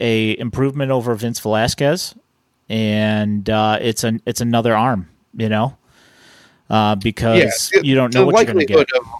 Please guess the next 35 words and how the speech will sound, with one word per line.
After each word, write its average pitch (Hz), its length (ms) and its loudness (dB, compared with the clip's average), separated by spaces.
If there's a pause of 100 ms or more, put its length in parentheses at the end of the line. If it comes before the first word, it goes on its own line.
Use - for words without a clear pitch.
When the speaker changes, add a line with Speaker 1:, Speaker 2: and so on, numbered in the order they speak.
(680)
Speaker 2:
the 139 80 -2
likelihood 147 580 4
of 117 180 2
a, 110 300 2
a 110 40 2
Johnny 113 300 0
Cueto 101 640 2 (400)
reunion, 98 920 -2
uh, 92 540 -2
was 107 180 -4
probably, 120 680 -2 (1000)
I 151 80 2
won't 170 300 4
say 120 600 2 (120)
impossible, 113 760 2
but 127 120 2
it 131 40 2
was 131 160 2
on 165 140 4
the 113 100 -2
slim 117 580 0 (440)
margin 117 600 2
Speaker 1:
Yep. 90 100 -4
Speaker 2:
anyway. 113 500 0 (400)
And 208 100 4
there's 214 140 4
still 156 180 0
a 127 60 0
chance 107 320 -2
that 101 140 2
might 95 180 -2
happen. 92 400 -2
We 110 100 -2
don't 104 240 -2
know. 98 260 -2